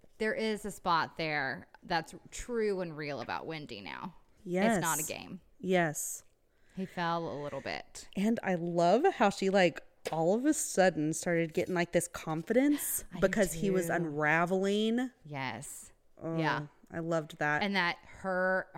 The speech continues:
Speaker 1: she and her body is the one that's making him, like,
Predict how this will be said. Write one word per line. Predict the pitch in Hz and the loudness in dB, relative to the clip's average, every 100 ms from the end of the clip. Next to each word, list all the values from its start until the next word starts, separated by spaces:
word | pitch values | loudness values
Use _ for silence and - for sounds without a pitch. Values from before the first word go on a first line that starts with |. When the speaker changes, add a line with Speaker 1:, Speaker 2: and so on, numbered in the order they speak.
| - | -18
Speaker 1:
she | - - 233 220 214 | -14 -4 -2 0 -2
and | 185 | -4
her | 175 170 196 | -6 -4 -4
body | 185 160 156 165 170 165 170 | -2 0 2 2 0 -2 -2
is | 147 160 | -4 -8
the | 170 | -10
one | 160 160 | -10 -10
that's | 160 160 175 | -12 -12 -12
making | 165 156 156 170 170 | -10 -10 -12 -10 -10
him, | 170 170 165 165 170 | -8 -6 -6 -8 -8
like, | 160 143 117 - | -8 -8 -12 -16